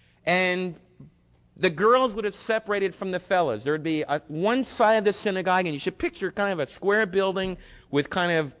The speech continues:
seats around the edges of the building, and up in the front of that building is the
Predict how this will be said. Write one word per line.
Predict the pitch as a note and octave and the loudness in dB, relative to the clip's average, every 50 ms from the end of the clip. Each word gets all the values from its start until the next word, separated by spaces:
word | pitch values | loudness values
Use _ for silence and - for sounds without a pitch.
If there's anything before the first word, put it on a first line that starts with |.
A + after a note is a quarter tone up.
| _ - | _ -18
seats | - - - - - A3 A3 G#3+ - - - | -16 -16 -12 -6 -4 -4 -4 -4 -6 -8 -2
around | - D#3 D3+ D#3 F3 F#3+ G3 G3 G3 F#3+ | -2 0 0 0 0 0 0 -2 -4 -4
the | F3 E3+ - - | -6 -8 -6 -4
edges | E3+ F#3 F#3+ E3+ F#3 E3 | -4 -4 -4 -4 -6 -10
of | F3+ D#3+ | -8 -8
the | E3 D#3+ | -8 -6
building, | C#3 D#3+ E3+ F3 F3+ E3 F3 E3+ F3 F3 E3+ _ _ _ _ _ | -4 -2 -2 -2 0 -2 -4 -4 -6 -8 -10 _ _ _ _ _
and | - C3 - | -8 -6 -2
up | - F#3+ G3 - G3+ | 0 0 0 0 -2
in | F3+ | -2
the | E3 D3+ | -4 -4
front | - - - A3+ A#3 C4 | -6 -6 -4 -2 -2 -2
of | C#4 A#3+ | 0 0
that | A3+ G3 F3+ - | 0 -2 -2 0
building | - G3 G3 F#3+ F#3 F#3+ F#3 F3 | 0 0 0 0 -2 -4 -6 -6
is | E3 D3 - | -8 -8 -8
the | - D#3+ | -10 -12